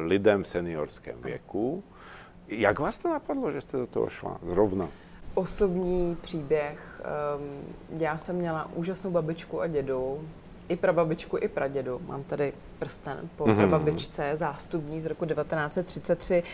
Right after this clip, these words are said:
Speaker 2: takže i šperky se dají takhle krásně nosit a recyklovat. A to
Speaker 1: No,
Speaker 2: jsou
Speaker 1: ty
Speaker 2: rodinný
Speaker 1: nabývají
Speaker 2: poklady.
Speaker 1: na ceně s
Speaker 2: Jo, jo,
Speaker 1: časem,
Speaker 2: jo, a
Speaker 1: to
Speaker 2: to jsou
Speaker 1: jo,
Speaker 2: jako
Speaker 1: to jo.
Speaker 2: rodinný poklady a já si tady těch věcí hodně považuji. Takže, eh, mě ty moje báby tak ovlivnily, že prostě jsem vlastně chtěla potom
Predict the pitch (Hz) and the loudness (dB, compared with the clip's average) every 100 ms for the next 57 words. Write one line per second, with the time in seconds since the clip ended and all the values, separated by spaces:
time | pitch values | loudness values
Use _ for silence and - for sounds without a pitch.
0 | - 214 208 226 247 - - 139 165 - | -2 2 2 2 0 -2 -2 -2 -2 -2
1 | 156 160 151 170 175 156 160 180 165 160 | -2 -2 -2 -2 -2 -2 -2 0 0 0
2 | 170 175 170 - 175 - 170 175 - - | 0 2 2 0 0 2 2 2 -4 -16
3 | - - - - - 170 165 202 190 175 | -16 -16 -16 -12 -6 -4 0 2 2 4
4 | 156 151 165 220 233 147 120 135 - 220 | 6 6 4 6 8 8 8 4 -2 -2
5 | 208 226 233 - 285 208 208 117 160 180 | 2 6 6 6 6 6 6 6 8 8
6 | 131 101 - - - 113 - 175 - 196 | 6 6 6 6 6 2 0 -2 2 2
7 | 196 185 185 190 185 180 175 - 190 185 | 4 4 0 2 4 4 2 -2 -2 -2
8 | 175 202 180 165 185 170 160 165 170 - | -2 -2 -2 -2 -2 -2 -2 0 -4 -6
9 | - - - - 175 170 185 208 208 202 | -12 -14 -14 2 4 4 8 8 8 8
10 | - 170 170 175 175 185 180 180 160 147 | 6 4 4 2 2 2 2 4 4 4
11 | 160 175 170 143 147 151 147 151 156 156 | 4 2 0 0 0 0 -2 0 -2 -2
12 | 156 151 - - 151 151 147 151 - 151 | -4 -6 -6 0 2 4 2 0 -2 -2
13 | 151 151 151 147 - 160 160 180 175 - | -2 -4 -6 -8 -4 -4 -2 -2 -4 2
14 | 170 143 139 139 - 147 - 147 143 143 | 4 4 4 0 -4 -6 -2 0 0 -6